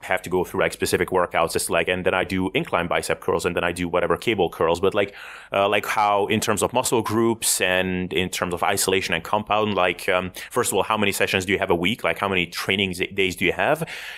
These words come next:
And thereby, I guess, how many sessions do you have? And then how do you structure your training in terms of separating them with, uh, muscle groups and, uh,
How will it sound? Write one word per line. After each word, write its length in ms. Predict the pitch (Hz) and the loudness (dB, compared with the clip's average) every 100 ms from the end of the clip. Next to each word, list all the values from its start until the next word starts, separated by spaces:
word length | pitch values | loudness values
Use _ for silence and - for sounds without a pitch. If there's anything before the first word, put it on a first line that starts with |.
| - | -8
And 200 | 92 98 | -6 0
thereby, 400 | 90 85 82 85 | 2 2 2 2
I 80 | 85 | 2
guess, 160 | 85 - | 0 -2
how 100 | 90 | -2
many 140 | 92 | 0
sessions 360 | - 92 101 98 | 0 0 0 0
do 80 | |
you 80 | 107 | 0
have? 240 | 107 117 117 | 2 0 2
And 180 | 104 98 | 2 2
then 80 | |
how 240 | 98 98 98 | 0 2 2
do 100 | 98 | 2
you 220 | 92 92 | 4 2
structure 560 | - - 87 - 90 90 | 0 0 0 2 0 2
your 160 | 87 | 0
training 340 | - - 87 82 | 0 0 0 0
in 140 | 85 | -2
terms 180 | - 87 | -2 0
of 100 | 85 | 0
separating 520 | - 87 90 85 87 | 0 0 2 0 0
them 340 | 82 82 85 - | -2 -2 -4 -2
with, 300 | 85 80 78 | 0 2 2
uh, 220 | 80 78 | 2 2
muscle 300 | 85 87 87 | 2 2 2
groups 340 | 82 87 82 87 | 2 0 0 0
and, 240 | 85 82 | 0 2
uh, 180 | 82 | 0